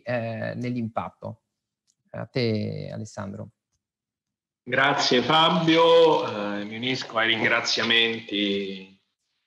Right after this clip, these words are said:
Speaker 2: a tutti i colleghi che hanno reso possibile, eh, la realizzazione di questo importante evento che ci consente di,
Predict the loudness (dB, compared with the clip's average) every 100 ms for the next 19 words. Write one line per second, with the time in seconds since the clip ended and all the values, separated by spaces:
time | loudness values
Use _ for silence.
0 | _ _ _ -8 -2 0 2 4 4 4
1 | 4 4 2 2 2 2 2 2 2 0
2 | -2 0 0 2 0 -6 _ -20 -20 -8
3 | -2 -2 -2 -4 0 0 2 2 0 -2
4 | -2 -4 0 -4 -2 0 2 2 2 4
5 | 4 2 -2 -4 -6 -8 _ _ -8 -4
6 | -2 -2 -2 0 2 2 -2 -2 0 2
7 | 0 -2